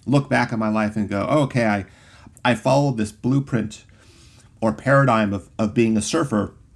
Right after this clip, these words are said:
And I never, I mean, I had, I had a, a moment where I just sort of questioned it. I thought,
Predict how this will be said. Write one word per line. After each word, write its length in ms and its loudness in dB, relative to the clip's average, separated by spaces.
And 140 4
I 80 2
never, 480 0
I 40 -4
mean, 100 0
I 60 2
had, 200 0
I 100 -2
had 200 2
a, 160 -8
a 100 2
moment 260 -2
where 120 2
I 60 2
just 160 -6
sort 120 -4
of 60 -8
questioned 420 -8
it. 140 -16
I 80 -2
thought, 400 -4